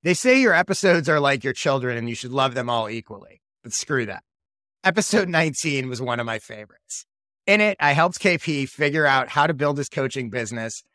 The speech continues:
And in this clip, I explain how you need to align your content with your eventual sales pitch. Have a listen. If you want coaching clients, part of the argument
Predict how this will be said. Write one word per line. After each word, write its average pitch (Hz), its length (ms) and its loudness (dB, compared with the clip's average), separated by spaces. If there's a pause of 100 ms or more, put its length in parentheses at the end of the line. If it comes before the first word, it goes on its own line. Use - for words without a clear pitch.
(120)
And 147 140 -4
in 147 60 0
this 190 160 0
clip, 165 300 2
I 139 100 0
explain 139 460 -2
how 143 180 2
you 160 160 0
need 143 220 -2
to 131 100 -2
align 131 320 0
your 143 100 -2
content 123 600 -8
with 113 160 -12
your 123 100 -4
eventual 117 480 -4
sales 127 380 -2
pitch. - 440 -16 (300)
Have 117 160 -2
a 139 40 0
listen. 110 340 -4 (520)
If 147 200 -8
you 156 100 -8
want 170 320 -4 (100)
coaching 131 880 -6
clients, - 800 -6
part 180 380 0
of 165 160 -2
the 151 100 0
argument 139 760 -4